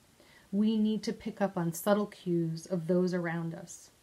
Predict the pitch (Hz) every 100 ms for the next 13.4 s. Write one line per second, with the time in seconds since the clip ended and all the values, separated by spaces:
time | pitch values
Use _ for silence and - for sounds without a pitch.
0 | _ _ _ _ - - - 202 202 208
1 | 226 226 226 214 196 - 185 185 190 185
2 | 185 170 180 180 180 185 180 - 190 170
3 | 165 170 165 - 175 170 170 175 170 -
4 | 175 170 165 175 165 165 160 160 165 165
5 | 165 165 165 165 160 160 - 165 - 165
6 | 165 175 170 165 160 156 156 165 208 233
7 | _ _ _ _ _ _ _ - 185 170
8 | 175 180 196 185 175 170 156 156 147 -
9 | - 156 151 - 147 143 156 _ _ _
10 | _ _ _ _ _ _ _ _ _ _
11 | 185 220 247 269 254 214 190 180 185 -
12 | 175 170 165 156 180 175 170 170 170 160
13 | 160 160 160